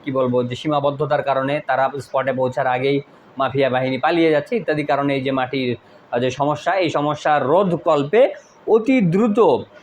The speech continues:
সরকারিভাবে কোনো একটি ব্যবস্থা গ্রহণ করা প্রয়োজন। এই মাটি দস্যুদের হাত থেকে আমাদের বাংলার মাটিকে, ভূপৃষ্ঠকে রক্ষা করা অতি জরুরি,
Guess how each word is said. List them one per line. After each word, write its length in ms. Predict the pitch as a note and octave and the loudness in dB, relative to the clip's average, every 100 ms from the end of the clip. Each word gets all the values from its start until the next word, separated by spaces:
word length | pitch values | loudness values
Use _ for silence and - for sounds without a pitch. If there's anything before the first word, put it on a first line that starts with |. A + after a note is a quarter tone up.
| _ - | _ -6
সরকারিভাবে 800 | F#3+ F#3 G#3 G#3 F#3 D#3+ F3 E3+ | -2 0 2 2 2 2 0 0
কোনো 180 | F3 | 0
একটি 200 | F3 F3 | 0 0
ব্যবস্থা 560 | D#3 E3 G3 F#3+ F#3 E3+ | 0 2 0 0 2 2
গ্রহণ 400 | C#3+ D3 D#3+ D#3 | 2 2 2 0
করা 300 | D3 D3 C#3+ | 2 2 2
প্রয়োজন। 680 | C#3+ D#3+ E3 E3+ B3 D#4 - - - | 2 4 4 4 4 4 -2 -8 -4
এই 120 | D3+ | 0
মাটি 400 | D#3+ F3+ G3+ B3+ | 2 0 0 2
দস্যুদের 480 | A#3+ G#3+ - G#3 F#3+ | 4 4 2 0 2
হাত 240 | D3 D#3 C#3+ | 2 0 0
থেকে 240 | F#3+ A#3+ | -2 2
আমাদের 480 | B3 E3 E3 E3 D#3+ | 2 2 2 2 2
বাংলার 600 | C#3 D#3 D3+ D3+ D3 C#3 | 2 0 2 2 2 2
মাটিকে, 640 | C3 C#3+ C#3+ C#3+ C#3+ G3 C4+ D4 - _ B2+ | 0 -2 -2 -2 0 4 4 4 -4 _ -2
ভূপৃষ্ঠকে 720 | D3 E3 E3 C3+ C#3 G#3+ B3+ - - - | 0 0 0 -2 0 0 0 -4 -12 -2
রক্ষা 380 | C#3+ D#3+ F#3 D3 | 0 0 -2 0
করা 380 | D#3 G#3 F4 - - - | 2 2 2 -4 -18 -2
অতি 320 | A#3 A#3+ B3 G#3+ | 0 2 2 2
জরুরি, 260 | F#3 F3+ | 4 4